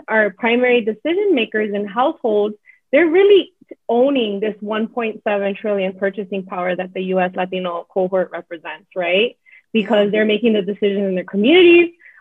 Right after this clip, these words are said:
for their households, for aging parents, for their children. And so there, it's critical. It's an economic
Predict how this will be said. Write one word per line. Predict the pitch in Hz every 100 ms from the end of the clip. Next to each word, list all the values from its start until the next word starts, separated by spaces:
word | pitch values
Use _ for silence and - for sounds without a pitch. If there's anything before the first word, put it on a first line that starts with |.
| _ -
for | 208 202
their | 196
households, | 190 285 339 - 311 302 285 - _
for | - 220 220
aging | 226 190 196
parents, | 190 277 311 311 320 -
for | 208
their | 185 180
children. | - 311 311 320 320 330 339 _ _ _ _ _
And | 240 226 226
so | 233 226
there, | 240 254
it's | 247 _
critical. | - - 262 359 381 214 185 180
It's | 220
an | 320
economic | 311 302 302 302 339 320